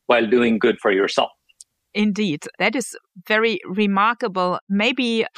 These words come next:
Speaker 2: that leads us over to the topic of digital ethics, which I want to discover with you. And as I mentioned in the introduction, I found that self-description that says you regard yourself as a technologist and humanist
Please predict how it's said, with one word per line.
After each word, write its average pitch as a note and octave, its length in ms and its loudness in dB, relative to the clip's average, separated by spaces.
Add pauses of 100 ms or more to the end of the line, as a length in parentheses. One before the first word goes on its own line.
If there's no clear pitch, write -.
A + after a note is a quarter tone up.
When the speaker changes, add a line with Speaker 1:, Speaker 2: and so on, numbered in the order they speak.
(220)
Speaker 2:
that G#3 200 0
leads A#3 280 0
us A#3+ 240 0
over A3+ 300 2
to A3+ 180 -4
the G3 120 -2
topic A3+ 460 0
of F#3+ 160 2 (220)
digital A3 400 -2
ethics, F3+ 340 -4
which F3+ 180 -6
I E3+ 80 0
want F#3+ 220 -2
to G3 80 -4
discover F#3 480 -2
with F3 180 -6
you. F#3+ 80 -2
And F3+ 120 0
as F#3+ 120 -2
I G3+ 60 2
mentioned A#3+ 440 -2
in A3 160 0
the A3 120 -2
introduction, G#3 640 -4 (760)
I G3+ 60 0
found B3+ 580 -2
that G#3 240 -2
self-description - 1300 -4 (640)
that G3+ 220 0
says - 440 -2
you A3 100 -2
regard G3+ 520 0
yourself G#3+ 440 -2
as G#3 100 -8
a F#3+ 60 -6
technologist A3 760 -4
and F#3 120 0
humanist A#3+ 560 -4